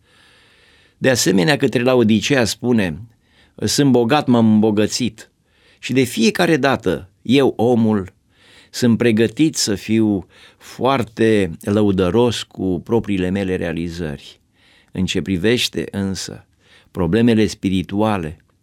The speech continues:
toate capacitățile noastre sunt infime cu nevoia cea mare de a putea să fim biruitori.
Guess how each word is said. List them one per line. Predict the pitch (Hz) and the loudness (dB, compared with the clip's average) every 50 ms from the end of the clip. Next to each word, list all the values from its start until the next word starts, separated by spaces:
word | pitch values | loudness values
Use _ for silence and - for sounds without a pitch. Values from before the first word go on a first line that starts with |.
| _ _ | _ _
toate | - - - 113 120 131 139 - 139 | -12 -6 -4 -2 0 -2 -2 -2 -2
capacitățile | 123 - 123 120 - 113 110 - 104 90 - 107 110 - - 101 92 98 95 | -2 0 -2 0 0 -2 -2 -4 -6 -6 -4 -4 -4 -4 -4 -4 -2 -2 -2
noastre | 95 98 104 104 95 - - - 87 | -2 -2 -2 -4 -4 -6 -10 -10 -10
sunt | 85 - - 95 92 92 87 - _ _ | -10 -8 -6 -6 -4 -6 -6 -8 _ _
infime | - 117 117 117 107 - - - - 135 135 127 101 92 82 78 76 - - _ _ _ _ _ _ _ - | 0 2 2 2 2 0 -2 -2 0 2 2 2 0 -2 -4 -6 -10 -14 -18 _ _ _ _ _ _ _ -6
cu | - 101 | -2 0
nevoia | 101 101 95 92 107 110 107 104 | 0 0 0 0 0 0 0 0
cea | 98 - 110 98 | -2 -2 -4 -2
mare | 92 101 107 107 107 98 92 92 | 0 0 0 0 0 0 -2 -2
de | 90 92 | -4 -4
a | 92 | -6
putea | - 92 87 - 90 | -6 -8 -8 -6 -8
să | 92 - 92 | -8 -8 -10
fim | 85 - 95 87 90 | -10 -8 -6 -6 -4
biruitori. | 87 87 87 87 87 82 80 - 80 76 73 73 - _ | -4 -4 -4 -6 -6 -8 -8 -8 -8 -10 -10 -12 -14 _